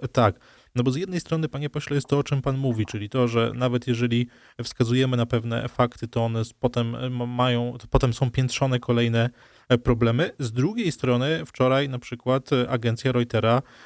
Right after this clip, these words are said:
e, poinformowała nieoficjalnie, że unijni decydenci są na dobrej drodze do odblokowania miliardów euro w funduszach dla Węgier.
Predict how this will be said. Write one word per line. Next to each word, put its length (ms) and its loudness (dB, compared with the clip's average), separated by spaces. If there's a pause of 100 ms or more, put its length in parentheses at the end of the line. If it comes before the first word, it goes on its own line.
e, 160 0
poinformowała 960 2
nieoficjalnie, 1000 0
że 300 2
unijni 460 -2 (140)
decydenci 500 0
są 160 -2
na 100 2
dobrej 320 2
drodze 300 2
do 100 2
odblokowania 600 0
miliardów 560 0
euro 240 2
w 60 -4
funduszach 680 -2 (100)
dla 200 2
Węgier. 480 4